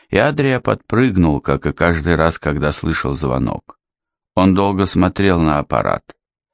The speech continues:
В квартире было темно, если не считать настольной лампы, горевшей в кабинете.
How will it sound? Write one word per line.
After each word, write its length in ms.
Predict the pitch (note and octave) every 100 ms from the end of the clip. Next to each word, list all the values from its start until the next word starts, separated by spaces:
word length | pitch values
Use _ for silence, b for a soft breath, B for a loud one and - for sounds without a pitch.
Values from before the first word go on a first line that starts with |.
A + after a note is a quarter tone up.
| b b
В 100 | -
квартире 540 | G#2+ G#2 - C3+ C3
было 320 | F#2+ A2 G#2+
темно, 540 | G2+ - B1+ G1+ G1+ - _ _ _ _ -
если 320 | E2+ - F2
не 120 | F2
считать 460 | D#2 E2+ D#2+ D#2 D#2+
настольной 600 | D#2+ - E2 D#2+ D#2 E2+
лампы, 500 | F2+ E2+ C#2 - - B B B -
горевшей 480 | D#2+ D#2 C#2+ -
в 80 | C#2+
кабинете. 720 | - C2+ C2 A1+ G1+ - -